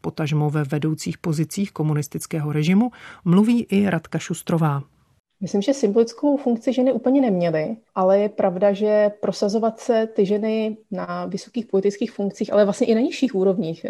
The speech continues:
Speaker 2: na úrovni nějakých národních výborů, bylo poměrně těžké. Já asi bych úplně neuměla jako reprodukovat nějakou argumentaci, proč nejsou v těch vysokých funkcích,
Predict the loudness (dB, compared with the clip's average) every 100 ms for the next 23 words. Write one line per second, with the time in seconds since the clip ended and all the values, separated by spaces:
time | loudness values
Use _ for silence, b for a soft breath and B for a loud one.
0 | -6 -6 -4 -4 -4 -2 -2 -4 -6 -6
1 | -2 0 2 0 -2 0 0 0 -2 B
2 | B B 0 0 4 2 4 4 0 0
3 | -2 -2 _ 0 0 -2 -2 0 0 0
4 | 0 0 2 0 0 -2 0 -2 0 -2
5 | 0 -2 0 -2 -2 0 2 2 2 0
6 | 0 -4 -2 -2 -2 -2 0 0 2 2
7 | 4 2 2 0 0 0